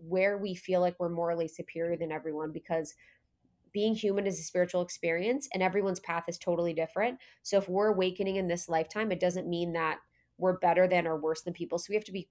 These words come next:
conscious to be in the trap. But there is performative spirituality where people see on Instagram that you can post certain posts or say certain things, and it will garner traction because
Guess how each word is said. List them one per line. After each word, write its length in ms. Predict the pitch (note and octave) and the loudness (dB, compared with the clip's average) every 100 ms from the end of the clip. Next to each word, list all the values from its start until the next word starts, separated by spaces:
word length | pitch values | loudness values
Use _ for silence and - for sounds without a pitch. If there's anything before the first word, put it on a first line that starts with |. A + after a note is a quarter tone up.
| _ | _
conscious 420 | - F#3+ F#3+ - | -6 -6 -6 -8
to 80 | F3+ | -6
be 160 | F3 | -2
in 80 | E3+ | -2
the 80 | D#3+ | -2
trap. 420 | - E3 F3+ B3 _ - - - | -4 -2 0 -2 _ -20 -6 0
But 140 | G#3+ | 4
there 100 | A3+ | 4
is 240 | - C4 | 6 4
performative 540 | - A3 A3 F#3+ F3+ E3+ | 2 -2 0 0 0 -2
spirituality 840 | - F3 E3+ F3 E3+ G#3 A3+ F#3 | 0 -2 0 0 0 2 2 2
where 380 | E3+ E3+ E3 D#3+ _ _ - | 4 4 2 -2 _ _ -4
people 280 | A#3 A3+ | -2 0
see 200 | A3 G#3 | -2 0
on 120 | G3+ F#3 | 0 2
Instagram 600 | F3+ F3+ F#3+ G3 F#3 F3+ | 0 -2 -2 2 2 2
that 120 | E3+ | -2
you 120 | F3 | -2
can 160 | E3 E3 | -4 -8
post 400 | - F3 F3 - | -2 0 -2 -6
certain 200 | - E3 F3 | -4 -2 -2
posts 360 | F3 E3+ - | -2 -2 -2
or 60 | - | -8
say 260 | - E3+ | 0 0
certain 320 | E3+ F3 D#3+ E3+ | 0 -4 -6 -6
things, 420 | D#3+ E3 G#3+ - - - - | -6 -4 -6 -10 -20 -20 -6
and 120 | F#3+ | 0
it 100 | F#3+ | 2
will 140 | G3 F#3 | 2 2
garner 340 | F3 E3 F3+ | 2 0 -2
traction 480 | F3+ B3+ - - F3+ | -2 -4 -4 -2 -2
because 280 | F3+ F#3+ | 0 -2